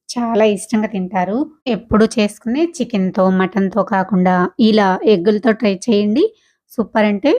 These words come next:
సూపర్‌గా ఉంటుంది. ఒక లెమన్ పిండేసుకొని ఉల్లిపాయతో కనుక సర్వ్ చేసుకున్నారంటే ఆ టేస్ట్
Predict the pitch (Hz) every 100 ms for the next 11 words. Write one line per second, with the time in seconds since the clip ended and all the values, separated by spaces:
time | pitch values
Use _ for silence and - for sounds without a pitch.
0 | - _ _ - 226 - 240 233 220 202
1 | 208 208 320 - _ _ - 285 - 302
2 | 262 202 202 196 196 196 196 - 196 190
3 | 190 240 202 190 202 185 196 190 190 -
4 | 202 185 202 190 - 208 190 185 233 508
5 | - _ _ _ _ 240 202 185 226 185
6 | -